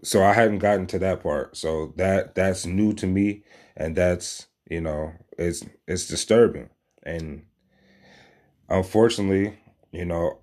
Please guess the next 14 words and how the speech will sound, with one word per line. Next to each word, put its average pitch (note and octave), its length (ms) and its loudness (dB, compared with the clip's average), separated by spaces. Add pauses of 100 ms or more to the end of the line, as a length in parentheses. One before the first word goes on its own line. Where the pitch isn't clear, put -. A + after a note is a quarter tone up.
(180)
I'm G#2 200 2
not A2 220 4
really G2+ 200 2
surprised. F#2+ 760 0 (240)
Again, F#2 560 -2 (340)
you D2+ 140 -8
know, E2 180 -4
this E2+ 260 -6
is, E2+ 360 -4 (720)
this E2 180 -8
is E2 120 -6
what F2+ 260 -2
these F#2+ 180 -2
people G2 600 -2